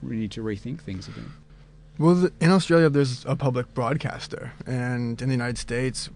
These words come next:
Speaker 2: we really don't have that. And I think it's probably fair to say we might never have a public broadcaster. Do you think that a perceived nonpartisan public broadcaster like the A B C or the B B C in the U K would benefit American democracy?
Speaker 1: Uh, well, it's hard for me to say <laughs> that, not being,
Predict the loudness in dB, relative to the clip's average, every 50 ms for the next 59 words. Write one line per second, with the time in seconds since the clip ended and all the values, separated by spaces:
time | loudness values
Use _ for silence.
0 | -16 -12 -8 -6 -4 -4 -2 -4 -4 -4 -4 -4 -6 -6 -4 -2 -2 -2 0 0
1 | 0 0 -2 -2 -2 -2 -4 -2 -2 -2 -2 -2 -2 -2 -2 -2 -2 -2 -4 -4
2 | -4 -4 -4 -2 -2 -2 -2 -4 -6 -8 -8 -6 -6 -4 -4 -6 -8 -6 -2 -2
3 | 0 0 2 2 2 0 0 -2 -4 -6 -6 -6 -8 -8 -8 -8 -8 -8 -8 -8
4 | -8 -8 -8 -6 -4 -4 -4 -4 -8 -12 -20 -16 -8 -2 0 2 2 0 2 2
5 | 2 2 2 0 -2 -4 -4 -2 -2 -2 -4 -6 -6 -8 -8 -6 -4 -4 -4 -4
6 | -4 -2 -2 0 0 0 0 0 0 0 0 0 -2 -2 -2 -2 -2 -2 -4 -4
7 | -2 -4 -4 -4 -6 -8 -8 -6 -6 -6 -6 -6 -6 -6 -8 -6 -6 -6 -6 -4
8 | -4 -4 -4 -6 -6 -4 -4 -2 0 0 0 -2 -2 -4 -4 -4 -4 -4 -4 -6
9 | -4 -6 -6 -6 -6 -6 -6 -6 -6 -6 -6 -8 -8 -6 -6 -4 -2 -2 -2 -4
10 | -6 -8 -10 -8 -6 -6 -4 -4 -2 -2 -2 -2 -2 -2 -2 -4 -6 -6 -6 -10
11 | -10 -8 -8 -8 -8 -8 -8 -10 -12 -16 -20 -20 -20 -20 -18 -18 -18 -18 -18 -16
12 | -16 -16 -14 -14 -14 -14 -14 -12 -14 -8 0 2 4 4 6 6 4 4 4 4
13 | 4 4 2 0 0 -2 0 2 4 6 6 6 6 6 4 2 0 0 2 4
14 | 4 4 4 2 2 2 2 2 4 6 6 6 6 4 2 2 2 4 6 6
15 | 4 6 6 4 6 6 6 6 6 4 2